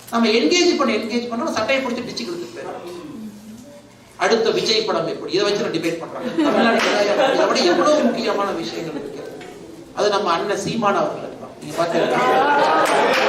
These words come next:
அவர் ஒரே ஒரு இடம், காலங்காத்தால வீட்டுல இருந்து வெளியே கிளம்பி வருவார், நாலு பிரஸ்கார மாட்டுவார், சீமான பா-, பா-, பார்த்தோன்னே, அண்ணனை பார்த்தோன்னே மைக்க நீட்டு. ஆனா இதை பத்தி உங்க கருத்து என்ன?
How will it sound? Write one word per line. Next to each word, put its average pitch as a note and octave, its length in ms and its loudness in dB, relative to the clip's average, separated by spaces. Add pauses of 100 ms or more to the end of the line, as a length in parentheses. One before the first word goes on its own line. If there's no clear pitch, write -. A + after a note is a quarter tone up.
(160)
அவர் F#3 280 4
ஒரே C4 200 4
ஒரு A#3 300 2
இடம், A3 580 0 (840)
காலங்காத்தால G3 720 0
வீட்டுல F#3 200 -4
இருந்து E3+ 240 -6
வெளியே D#3 220 -4
கிளம்பி D3 260 -6
வருவார், B2+ 320 -6 (1400)
நாலு F#3+ 240 2
பிரஸ்கார E3 420 -2
மாட்டுவார், - 1300 0 (600)
சீமான A#3+ 360 0
பா-, E3 340 -2
பா-, E3 220 -4
பார்த்தோன்னே, E3 340 -4
அண்ணனை E3+ 240 -6
பார்த்தோன்னே - 460 -8
மைக்க C#3+ 220 -8
நீட்டு. - 1200 0
ஆனா A#3 160 4
இதை A3+ 180 4
பத்தி A#3 260 0
உங்க A3 160 0
கருத்து F3 320 -4
என்ன? - 160 -10